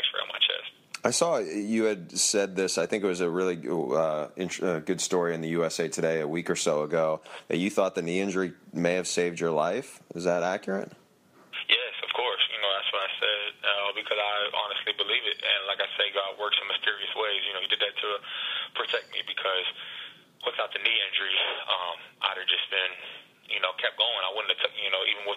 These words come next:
Speaker 1: the short, shortage of breath that I was getting, uh, you know, I wouldn't have took myself out the game, and, you know, I would have kept, you know, having contact, and, you know, Lord knows what could happen. So, uh, you know, like I said,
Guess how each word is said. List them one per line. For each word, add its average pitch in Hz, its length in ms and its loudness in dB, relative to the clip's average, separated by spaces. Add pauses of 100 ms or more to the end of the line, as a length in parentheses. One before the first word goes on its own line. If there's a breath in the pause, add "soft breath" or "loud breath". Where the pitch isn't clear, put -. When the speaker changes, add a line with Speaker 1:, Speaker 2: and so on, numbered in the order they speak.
Speaker 1:
the - 80 6
short, 107 320 -4
shortage 104 320 2
of 101 80 -4
breath 104 400 -2
that 98 80 2
I 98 160 0
was 107 240 0
getting, 101 320 0
uh, 90 240 -2
you 104 80 -10
know, 98 80 0
I 98 80 0
wouldn't 101 240 -4
have - 80 0
took - 80 -6
myself 101 320 -2
out 98 160 -2
the - 80 -14
game, 101 260 0 (460 loud breath)
and, 90 400 -2 (160)
you 101 80 -6
know, 95 80 2
I 95 80 -2
would 95 80 -2
have 92 80 0
kept, - 240 -2
you 104 80 -6
know, 90 160 0 (480)
having 98 320 0
contact, 104 640 -2
and, 95 240 2
you 101 80 0
know, 95 320 -2 (160)
Lord 104 320 0
knows 104 160 0
what 101 160 -4
could 104 80 0
happen. 98 400 -2
So, 98 80 2 (960 loud breath)
uh, 98 240 -2
you 104 160 -2
know, 92 80 0
like 98 160 0
I 98 160 0
said, 101 160 2